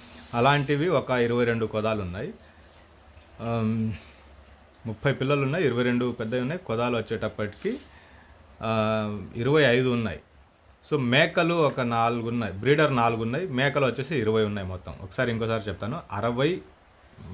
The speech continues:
అరవై ఒక్క గొర్రెలు ఉన్నాయి, ముప్పై పొట్టేలు పిల్లలు ఉన్నాయి, ఇరవై ఐదు నుంచి ముప్పై కేజీల బరువుతోటి, ఆ, పెద్ద పొట్టేలు అన్నమాట ఇవి.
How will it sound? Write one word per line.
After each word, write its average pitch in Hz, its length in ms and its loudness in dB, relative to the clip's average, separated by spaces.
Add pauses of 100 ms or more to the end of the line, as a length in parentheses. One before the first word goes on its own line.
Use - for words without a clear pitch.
(100)
అరవై 120 240 0
ఒక్క 120 220 0
గొర్రెలు 113 300 0
ఉన్నాయి, 127 320 0 (520)
ముప్పై 127 400 0
పొట్టేలు 139 420 -2
పిల్లలు 117 340 -2
ఉన్నాయి, 120 300 -2 (840)
ఇరవై 139 220 4
ఐదు 139 180 4
నుంచి 143 220 -2
ముప్పై 123 300 -2
కేజీల 120 300 0
బరువుతోటి, 98 640 -4 (1700)
ఆ, 113 420 0 (180)
పెద్ద 135 140 2
పొట్టేలు 127 320 2
అన్నమాట 98 320 -4
ఇవి. 82 220 -10